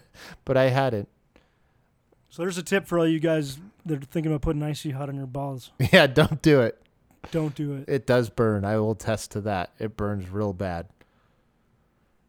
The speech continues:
Speaker 1: Um, all right. Austin, you got another tip?
Speaker 2: This is my last and final tip.
Speaker 1: Thank God.
Speaker 2: This one's short and sweet. <clears throat> It's by Bren Mayhew. And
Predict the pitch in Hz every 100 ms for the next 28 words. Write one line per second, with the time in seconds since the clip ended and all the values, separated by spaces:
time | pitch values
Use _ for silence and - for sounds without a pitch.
0 | - 104 107 101 101 98 _ _ _ -
1 | 139 202 147 - _ _ 139 156 - 127
2 | 131 139 139 143 131 147 170 _ _ _
3 | _ _ - - 156 165 147 151 151 -
4 | 147 - 156 147 127 - 147 131 - -
5 | 131 98 110 110 95 90 _ _ _ _
6 | _ _ _ _ _ _ _ _ _ -
7 | 185 156 - 170 180 135 - 165 156 -
8 | _ 196 202 170 127 - _ _ _ _
9 | - - 165 151 165 170 175 170 165 151
10 | 147 147 139 120 _ _ _ _ _ _
11 | _ _ _ _ _ _ 156 151 156 151
12 | 143